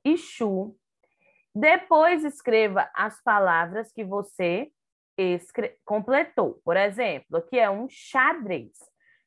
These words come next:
Xadrez. Nós usamos qual sílaba?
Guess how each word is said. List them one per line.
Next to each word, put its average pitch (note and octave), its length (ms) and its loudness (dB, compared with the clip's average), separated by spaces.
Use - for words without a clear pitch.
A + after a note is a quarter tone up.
Xadrez. A#3+ 1500 -2
Nós F#3 180 -6
usamos A3+ 320 -6
qual A#3+ 220 0
sílaba? C#3+ 560 -8